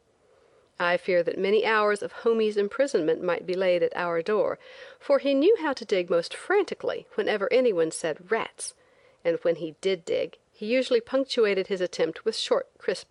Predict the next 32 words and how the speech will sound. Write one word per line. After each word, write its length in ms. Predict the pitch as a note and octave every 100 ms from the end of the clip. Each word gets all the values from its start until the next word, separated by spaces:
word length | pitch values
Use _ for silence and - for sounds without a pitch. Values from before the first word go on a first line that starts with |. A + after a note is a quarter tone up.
| _
barks. 420 | D#3 - - - _ _ _ _ _ _ _ - -
With 180 | A3+ -
dismay, 460 | A#3+ C4+ D#4 D#4+
we 140 | F#3+ F3+
daily 360 | G#3+ A#3+ G#3+
noted 480 | F#3 A#3 E3 - - -
Homie's 340 | A#3+ G#3+ E3 -
decrease 440 | F3 - G3+ -
in 100 | -
flesh. 540 | - A#3+ - - - - _ _ - - -
We 140 | F#3 F#3
marveled 480 | F#3+ B3+ G3+ E3
at 80 | -
his 180 | F3+ -
losing 320 | F3 F3 D#3
weight 240 | F3+ F#3 -
while 100 | -
confined 440 | E3+ - E3 E3
in 80 | D#3
the 80 | D#3+
butcher's 420 | B3+ - - -
quarters, 520 | - - E2 C#2+ - _ - - - -
and 120 | A3+
at 80 | A#3
last 340 | C4 F4 E4
put 140 | - C4+
it 120 | G3+
down 220 | A3 G3+
to 80 | G3
seasickness, 720 | - G3 E3+ - - - - -
which 220 | B3+ D#4+
he, 300 | - G#3+ F3+